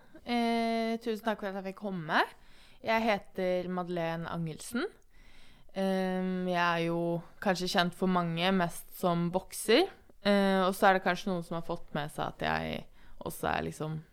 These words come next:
interessert og over middels interessert og oppdatert på kosthold og ernæring. Ehm, og det har jeg egentlig vært lenge. Ehm, jeg har liksom, eh,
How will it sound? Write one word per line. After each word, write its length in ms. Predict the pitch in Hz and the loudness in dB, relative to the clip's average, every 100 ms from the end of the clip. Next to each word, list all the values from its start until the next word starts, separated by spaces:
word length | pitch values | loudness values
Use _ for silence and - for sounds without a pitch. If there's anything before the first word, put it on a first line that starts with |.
| - | -14
interessert 960 | - 180 - 180 - - 175 185 - - - | -4 -4 0 -2 -2 2 4 4 0 -12 -2
og 680 | 185 175 175 170 165 170 | 2 4 4 4 2 2
over 220 | 180 180 208 | 4 6 6
middels 320 | 214 202 208 | 6 4 2
interessert 720 | 220 214 220 240 233 247 - | 2 4 4 8 6 6 -2
og 480 | 202 196 196 196 202 - - - | 0 4 6 8 6 2 -18 -18
oppdatert 840 | - - - - 226 226 262 277 - - | 2 2 2 6 6 8 2 2 -6 0
på 160 | 254 226 233 | 4 6 4
kosthold 480 | 233 220 - 220 220 | 0 -2 2 6 10
og 60 | |
ernæring. 480 | 220 214 208 208 302 403 - - - - - - | 10 8 6 6 4 0 -8 -20 -20 -20 -20 -2
Ehm, 640 | 220 220 214 214 214 214 208 | 4 4 6 4 4 2 0
og 480 | 214 208 196 196 185 | 2 6 6 4 4
det 360 | 190 185 180 180 | 4 6 6 4
har 160 | 185 | 4
jeg 220 | 170 156 156 | 4 4 0
egentlig 280 | 165 180 165 | -4 -4 0
vært 520 | 151 - - - - - - | -2 -2 -16 -14 -14 -14 -8
lenge. 580 | - 175 160 165 175 277 - - - - - - - | -2 0 0 0 2 2 0 -20 -20 -20 -20 -20 -6
Ehm, 680 | 180 170 170 170 170 170 170 | -2 0 0 -2 -2 -4 -6
jeg 200 | - 175 175 | -2 2 4
har 140 | 170 | 2
liksom, 480 | 170 - 165 156 160 160 - - | 0 0 0 0 -2 -6 -16 -18
eh, 600 | - 170 160 165 - - | -6 -4 -2 -4 -4 -6